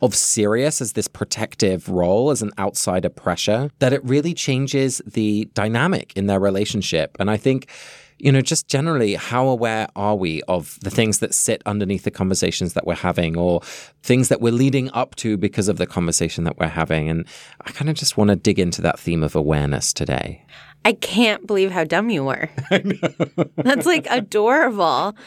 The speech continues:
Speaker 2: I would have thought you were proposing. What else could you have possibly meant by that?
Speaker 1: Well, that's the other thing. I think maybe beneath my surface, like, reasoning of, like, "Haha, like, what a joke to say it doesn't have to be hypothetical."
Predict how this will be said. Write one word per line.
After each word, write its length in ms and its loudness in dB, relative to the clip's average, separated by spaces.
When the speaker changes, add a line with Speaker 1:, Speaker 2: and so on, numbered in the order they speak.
Speaker 2:
I 180 2
would 140 0
have 80 -4
thought 200 0
you 60 -4
were 120 -4
proposing. 720 -2
What 280 0
else 160 -2
could 200 0
you 100 -2
have 140 -6
possibly 500 -4
meant 240 -2
by 140 -2
that? 300 -4
Speaker 1:
Well, 140 2
that's 320 0
the 100 -4
other 180 -2
thing. 220 2
I 60 2
think 180 -2
maybe 460 2
beneath 300 0
my 160 2
surface, 760 0
like, 180 -2
reasoning 880 0
of, 120 2
like, 220 2
"Haha, 360 0
like, 200 0
what 140 0
a 60 -2
joke 340 -2
to 120 2
say 200 2
it 80 -2
doesn't 220 0
have 120 -2
to 60 -6
be 80 2
hypothetical." 480 0